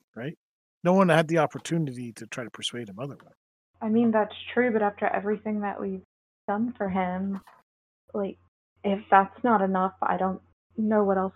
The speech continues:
Speaker 2: would be enough
Speaker 1: Mm.
Speaker 2: to make him stay.
Speaker 1: All right. Well, I, I put together a whole bunch of devices or, uh, things this morning that we can leave the island whenever we want.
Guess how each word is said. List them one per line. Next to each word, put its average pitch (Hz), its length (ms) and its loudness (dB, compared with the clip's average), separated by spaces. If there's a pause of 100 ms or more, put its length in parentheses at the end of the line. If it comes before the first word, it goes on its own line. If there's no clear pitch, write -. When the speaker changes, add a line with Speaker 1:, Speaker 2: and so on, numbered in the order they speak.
Speaker 2:
would 190 140 -10
be 190 300 -8 (280)
enough 190 120 -16 (220)
Speaker 1:
Mm. 170 260 -6
Speaker 2:
to 214 80 -4
make 190 160 -6
him 208 180 -10
stay. 202 240 -8 (560)
Speaker 1:
All 196 80 -2
right. 202 240 2 (840)
Well, 175 240 6 (160)
I, 185 220 4
I 180 60 4
put 208 220 0
together 185 440 4
a 143 60 4
whole 151 140 0
bunch 151 260 -4
of 127 120 -6
devices 120 720 -6
or, 127 500 -2
uh, 110 40 -4 (480)
things 143 300 -2
this - 180 -4
morning 160 380 2 (140)
that 127 160 -6 (360)
we 175 160 -2
can 185 180 2
leave 160 200 4
the 135 120 -2
island 131 320 0
whenever 117 320 -4
we 101 120 -14
want. 87 260 -16